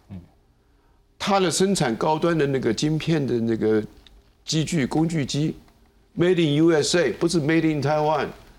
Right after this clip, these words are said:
Speaker 2: 那你怎么办？你要靠机器来生产晶片啊。那你的，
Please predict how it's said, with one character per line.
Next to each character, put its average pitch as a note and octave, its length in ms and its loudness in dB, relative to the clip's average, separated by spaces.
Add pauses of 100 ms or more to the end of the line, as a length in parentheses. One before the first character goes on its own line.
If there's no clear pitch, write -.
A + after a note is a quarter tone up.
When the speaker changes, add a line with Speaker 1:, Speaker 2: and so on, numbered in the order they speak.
(440)
Speaker 2:
那 E3+ 260 -2
你 D#3+ 100 0
怎 B2 140 2
么 A2+ 80 2
办？ C#3 260 0 (300)
你 C3+ 240 -4
要 F3 100 4
靠 F3+ 240 0
机 F3 180 0
器 F3 200 2
来 B2+ 80 2
生 D#3 200 -2
产 B2+ 200 -2
晶 A#2 180 -2
片 A#2+ 260 0
啊。 E2+ 200 -10 (560)
那 G3 140 0
你 D3 160 0
的， D#3 220 0